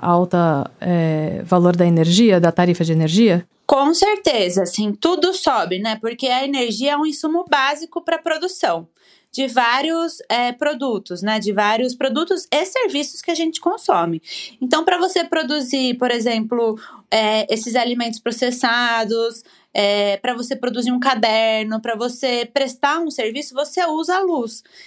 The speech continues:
Speaker 2: E a luz estando mais cara, ela contribui pro aumento da inflação como um todo. Então, tem, inclusive, algumas pesquisas aí que saíram ao longo desse ano que mostram, por exemplo,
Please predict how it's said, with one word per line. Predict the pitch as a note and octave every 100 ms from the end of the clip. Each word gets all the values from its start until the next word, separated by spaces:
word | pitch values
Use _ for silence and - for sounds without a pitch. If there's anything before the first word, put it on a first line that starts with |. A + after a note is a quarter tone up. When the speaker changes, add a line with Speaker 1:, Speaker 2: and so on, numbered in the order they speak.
| _
Speaker 2:
E | C#4+
a | D#4
luz | D#4 F#4+ G4+
estando | - A#3+ A3+
mais | G#3+ F#3+ G3
cara, | - D4+ F4 D#4+ A3 G3 _
ela | D4+ D4 D4+ G#4
contribui | F#4 F#4+ G#4+ G#4+ C#4 D#4+
pro | F4+ F#4+
aumento | F#4+ F4+ E4+ D#4+
da | E4+
inflação | E4+ F4 E4+ E4+
como | D#4+ E4 F4+
um |
todo. | F#4+ E4+ B3 F#3 E3+ _ - - - -
Então, | C4+ D#4+ F4
tem, | F4+ E4 F#4+
inclusive, | F#4+ D4+ C#4 D4
algumas | C4 C4 C4 B3+
pesquisas | B3+ G#3 - C#4 D4+ D4 A#3 G#3
aí | G#3 G3 G#3+ G3+
que | -
saíram | G#3 A3+ G#3 G#3+
ao | G3
longo | F#3+ F#3 G3
desse | F#3 - A3
ano | A#3+ D#4+ C#4+ F#3+ E3+ - - -
que | - F4+
mostram, | G#4 D4+ C4 C4 G3+
por | G#3 C4
exemplo, | C4 A#3 F3 F3 G3+ F#3+